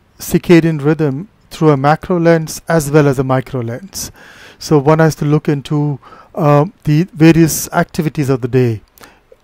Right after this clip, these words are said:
the, the food that we eat, the exercise that we do, and try to, try to work it out so that the different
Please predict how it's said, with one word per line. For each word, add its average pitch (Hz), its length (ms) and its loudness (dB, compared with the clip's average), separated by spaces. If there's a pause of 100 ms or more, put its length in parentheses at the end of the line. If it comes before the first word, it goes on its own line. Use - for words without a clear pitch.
the, 143 540 -2
the 151 240 0
food 185 380 -2
that 143 200 2
we 135 120 -4
eat, 131 480 -4 (380)
the 151 180 0
exercise 156 640 0
that 139 200 -2
we 135 80 -4
do, 131 320 -4 (540)
and 165 400 0 (240)
try 202 200 0
to, 185 280 -2 (220)
try 190 220 0
to 185 120 -2
work 185 320 2
it 175 140 0
out 131 340 -2 (160)
so 156 240 -2
that 151 340 0 (100)
the 151 360 -2
different 165 540 -2